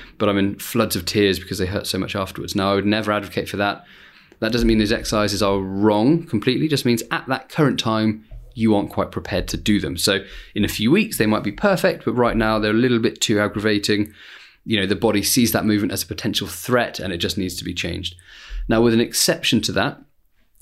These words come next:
sometimes exercises can change the pain. And so what might be really quite sore for rep one might actually by rep five or six feel a lot better. Now, I still wouldn't mean this if it's really sore, then you carry on pushing through. But if an exercise is a little bit uncomfortable,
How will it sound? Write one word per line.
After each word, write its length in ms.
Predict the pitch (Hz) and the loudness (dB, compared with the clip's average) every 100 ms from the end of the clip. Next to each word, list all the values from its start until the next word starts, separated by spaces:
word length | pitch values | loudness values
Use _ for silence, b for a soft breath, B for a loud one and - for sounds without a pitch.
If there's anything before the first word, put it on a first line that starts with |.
| - - | -8 -2
sometimes 560 | - 143 147 107 104 | 4 4 4 2 2
exercises 680 | 107 - - 110 104 104 92 | 0 -2 -2 0 2 0 -2
can 200 | - 101 | -2 0
change 440 | - 104 101 95 | 0 0 0 -2
the 80 | 78 | -6
pain. 300 | - 69 - - - | -6 -6 -8 -16 -10
And 180 | 110 104 | -4 0
so 120 | 110 | 2
what 180 | 107 117 | 2 4
might 200 | 113 107 | 2 2
be 80 | 107 | 2
really 200 | 117 131 | 2 2
quite 260 | - 120 - | 2 -2 0
sore 260 | 123 113 | 2 2
for 140 | - 107 | 2 0
rep 300 | 110 - - | 0 -2 -8
one 560 | 101 101 101 127 214 B B B B | -2 0 2 0 -2 B B B B
might 240 | 113 113 117 | 0 0 -2
actually 300 | 135 - 110 | -4 -4 -2
by 180 | 110 101 | 0 2
rep 240 | 107 - | 0 0
five 240 | - 107 101 | -2 -2 0
or 60 | |
six 280 | - 104 - | -2 -4 -4
feel 160 | 101 98 | -2 0
a 40 | |
lot 240 | 87 - | -2 -2
better. 380 | - - - 71 b b b | -8 -6 -8 -8 b b b
Now, 160 | 107 101 | -2 0
I 60 | 101 | 0
still 220 | - 165 | 4 4
wouldn't 200 | 143 101 | 4 4
mean 220 | 113 107 | 4 2
this 280 | 107 - - - | 2 -4 -10 -10
if 140 | 113 - | -8 -6
it's 160 | - | -4
really 300 | 101 110 101 | 2 4 4
sore, 420 | - 104 101 147 - | 2 2 2 0 -2
then 260 | 92 95 | -2 -2
you 60 | 90 | -2
carry 180 | 95 95 | -4 -2
on 100 | 92 | -4
pushing 280 | 104 101 90 | -4 -4 -2
through. 260 | 117 120 | 0 2
But 120 | 113 | 2
if 140 | 131 131 | 2 2
an 180 | 120 - | -2 -2
exercise 380 | 120 - 120 110 | -4 -2 -2 -2
is 60 | |
a 40 | 110 | 0
little 200 | 113 117 | 2 2
bit 80 | 120 | 2
uncomfortable, 720 | 113 120 - 107 110 110 | 0 -2 -2 0 2 2